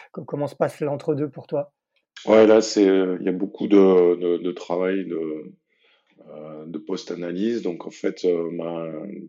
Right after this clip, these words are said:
Speaker 2: <clears throat> on a la chance de, de partager toutes les datas avec toutes les équipes, mais non seulement les datas, mais aussi les vidéos, les audios, le... Donc, en fait, on, on peut rentrer dans la tête de toutes les équipes et, euh,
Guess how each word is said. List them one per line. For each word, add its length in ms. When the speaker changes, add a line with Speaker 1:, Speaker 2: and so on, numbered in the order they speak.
Speaker 2:
<clears throat> 220
on 120
a 40
la 120
chance 240
de, 160
de 120
partager 680
toutes 280
les 140
datas 420
avec 300
toutes 220
les 160
équipes, 360
mais 140
non 160
seulement 300
les 80
datas, 280
mais 140
aussi 200
les 120
vidéos, 600
les 340
audios, 680
le... 220
Donc, 120
en 60
fait, 220
on, 320
on 140
peut 240
rentrer 440
dans 220
la 140
tête 280
de 420
toutes 200
les 180
équipes 360
et, 180
euh, 180